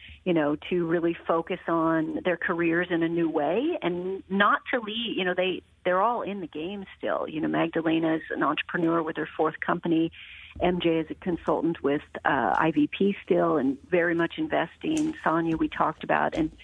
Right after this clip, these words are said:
and, um, Teresa is, wow. I mean, Teresa is, you know, this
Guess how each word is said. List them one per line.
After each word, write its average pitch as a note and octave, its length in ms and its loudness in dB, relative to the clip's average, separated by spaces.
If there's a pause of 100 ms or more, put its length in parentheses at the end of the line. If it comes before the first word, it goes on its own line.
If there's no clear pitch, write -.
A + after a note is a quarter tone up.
(420)
and, E3+ 560 0
um, D3 320 2
Teresa D#3+ 800 0
is, D#3+ 400 2 (260)
wow. C#3+ 640 0
I - 100 0
mean, D#3 200 2
Teresa E3 720 2 (840)
is, E3 480 2 (240)
you F3+ 140 -2
know, D#3+ 140 2
this D#3+ 140 -2